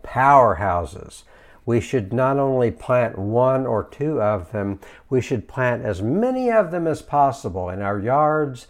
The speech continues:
and in our public parks. And then, so that will give us a diversity and abundance of native plants, not only, not just any native plants,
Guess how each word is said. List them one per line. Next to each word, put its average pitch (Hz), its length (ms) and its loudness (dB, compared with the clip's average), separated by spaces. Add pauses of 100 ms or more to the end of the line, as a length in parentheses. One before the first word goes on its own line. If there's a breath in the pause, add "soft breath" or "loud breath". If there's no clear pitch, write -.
(220 soft breath)
and 127 260 -2
in 117 180 -2
our 110 220 0
public 98 640 -6
parks. - 680 -4 (1200 soft breath)
And 101 240 -6
then, 139 460 -4 (260)
so - 180 -4
that 147 260 2
will 127 160 0
give 113 240 0
us 117 200 2
a 107 160 -2
diversity 120 920 -4 (100)
and 110 140 -2
abundance 110 800 -4
of 92 100 -8
native 107 640 -6
plants, 95 480 -8
not 151 200 0
only, 202 500 -2 (220)
not 196 240 -6
just 202 220 -10
any 190 260 -2
native 147 400 -2
plants, 123 460 -2